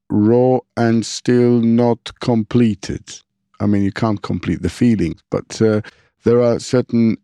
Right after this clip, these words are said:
events potentially that might be still an open chapter, and it's difficult to discuss as it goes along.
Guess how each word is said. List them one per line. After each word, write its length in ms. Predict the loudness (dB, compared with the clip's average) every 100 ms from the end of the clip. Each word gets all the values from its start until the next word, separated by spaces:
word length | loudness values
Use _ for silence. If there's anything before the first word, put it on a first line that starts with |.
| _
events 600 | -2 0 0 0 -2 -6
potentially 920 | -6 -4 0 0 0 -4 0 2 2 -2 _ _ _ _ _ _ -8
that 500 | -6 -6 0 0 0 _
might 460 | -2 0 0 0 -2
be 180 | -2 0
still 640 | -2 -2 2 4 2 0 -4 _ _ _ -2
an 160 | 2
open 380 | 2 0 -2 -4
chapter, 640 | 0 -2 -2 -8 -8 -8 -8 _ _ _ _ _ _
and 200 | -2 0
it's 120 | 0 -2
difficult 520 | -4 -2 -4 -2 -2 -4
to 520 | 0 2 4 2 2 0
discuss 920 | -2 -4 -2 0 0 -4 -10 -12 -16 _ -4
as 240 | -2 0
it 220 | -2 -2
goes 280 | -2 0 0
along. 500 | 0 0 0 -6 -12